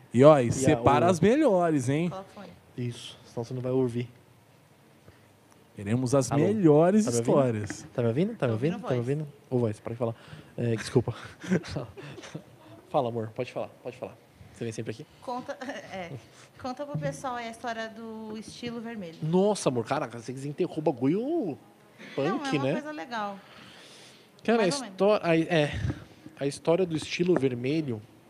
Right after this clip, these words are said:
Speaker 2: foi um carro que ficou na oficina durante quase nove meses e que no final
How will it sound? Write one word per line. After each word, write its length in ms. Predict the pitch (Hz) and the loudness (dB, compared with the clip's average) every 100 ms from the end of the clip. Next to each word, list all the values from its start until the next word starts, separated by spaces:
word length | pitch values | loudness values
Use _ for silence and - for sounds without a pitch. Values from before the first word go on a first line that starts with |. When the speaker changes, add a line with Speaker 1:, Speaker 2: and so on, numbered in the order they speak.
| - 113 | -20 -18
Speaker 2:
foi 500 | - 131 135 135 139 | -6 -2 0 0 -4
um 180 | 139 139 - | -6 -8 -2
carro 400 | 139 139 139 143 | 0 0 0 -2
que 800 | - 143 131 123 120 113 104 - - | -2 -2 -2 -2 -2 -4 -8 -14 -18
ficou 380 | - 120 - 135 | -12 -8 -2 0
na 80 | |
oficina 560 | 131 127 127 - 135 139 | 0 -4 -8 -10 -8 -6
durante 420 | 127 123 131 - - | -4 -2 -2 -6 -6
quase 420 | - 143 156 160 | -4 -4 -4 -6
nove 360 | 143 143 143 | -2 -2 -2
meses 680 | 117 113 139 156 131 - - _ _ _ _ _ _ - - - - - - | -6 -6 -8 -8 -10 -14 -18 _ _ _ _ _ _ -20 -20 -20 -20 -20 -6
e 600 | 123 131 131 127 127 120 | -2 0 0 0 0 -2
que 100 | - | -4
no 140 | 131 135 | -4 -4
final 720 | - 143 131 139 170 180 | -4 -2 0 2 2 0